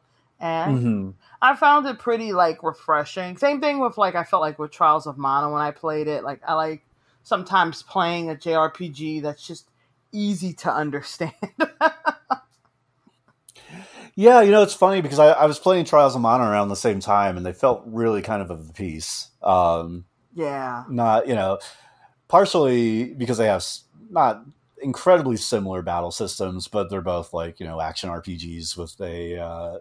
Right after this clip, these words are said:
Speaker 2: with a three-member party, and, um, they both kind of, like, uh, have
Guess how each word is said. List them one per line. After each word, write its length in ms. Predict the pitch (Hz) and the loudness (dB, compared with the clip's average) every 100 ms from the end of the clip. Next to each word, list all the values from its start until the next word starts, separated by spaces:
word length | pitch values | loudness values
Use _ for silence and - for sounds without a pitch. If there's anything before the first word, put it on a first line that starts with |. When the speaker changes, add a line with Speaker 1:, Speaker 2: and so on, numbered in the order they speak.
| _ | _
Speaker 2:
with 160 | 117 90 | -12 -10
a 260 | 87 95 - _ 117 - | -10 -12 -16 _ _ -14
three-member 460 | 110 95 90 85 | -10 -8 -8 -8
party, 580 | - 101 95 95 90 87 _ _ _ _ _ - | -2 0 0 -4 -6 -10 _ _ _ _ _ -6
and, 720 | 107 101 98 95 92 92 87 | -4 -2 -2 -4 -6 -8 -4
um, 880 | 92 90 87 87 85 80 80 82 85 _ _ _ _ _ - | -4 -2 -4 -4 -4 -6 -10 -14 -16 _ _ _ _ _ 0
they 120 | 135 | 6
both 360 | 131 123 - _ 123 113 | 6 6 0 _ -20 -12
kind 220 | - 131 110 | 0 0 2
of, 80 | |
like, 480 | 98 95 92 85 - | 0 0 -2 -6 -4
uh, 340 | 95 87 85 82 | 0 0 -2 -2
have 460 | 98 87 87 80 | 0 0 -4 -8